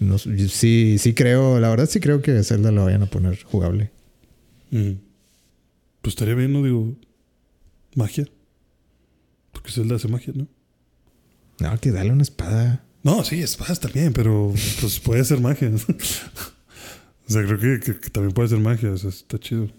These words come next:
Speaker 1: A lo mejor podría terminar siendo mejor que Link.
Speaker 2: Ujú. Sí, porque tienes,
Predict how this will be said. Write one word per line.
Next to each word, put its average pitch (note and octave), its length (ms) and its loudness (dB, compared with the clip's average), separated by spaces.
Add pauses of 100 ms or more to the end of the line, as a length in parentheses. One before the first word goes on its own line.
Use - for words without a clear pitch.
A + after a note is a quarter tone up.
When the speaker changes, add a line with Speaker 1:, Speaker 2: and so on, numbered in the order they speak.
(220)
Speaker 1:
A F#2 80 -4
lo G#2 80 0
mejor G2 160 -2
podría G2 380 2
terminar G#2+ 360 4
siendo A2 280 4
mejor G#2+ 240 2
que A2 100 0
Link. G2 220 0 (500)
Speaker 2:
Ujú. G#2+ 400 0
Sí, B2 140 0
porque A2 240 2
tienes, A2+ 520 -2